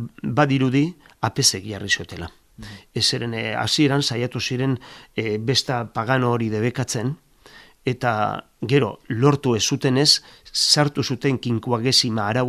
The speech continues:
Speaker 1: horren barruan, beraien doktrinaren barnean. Baina eria euskaraz, euska-, euskaldunok gara oso manikeistak, ezta? Euskaldunak eta erdalduna, gora gu eta gutarrak. Eta orduan,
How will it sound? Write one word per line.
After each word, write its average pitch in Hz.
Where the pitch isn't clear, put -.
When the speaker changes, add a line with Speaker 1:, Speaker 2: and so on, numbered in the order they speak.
Speaker 1:
horren 113
barruan, 120
beraien 117
doktrinaren 110
barnean. 104
Baina 135
eria 165
euskaraz, 165
euska-, -
euskaldunok 160
gara 151
oso 139
manikeistak, 107
ezta? 139
Euskaldunak 139
eta 104
erdalduna, 104
gora 120
gu 170
eta 117
gutarrak. 110
Eta 113
orduan, 156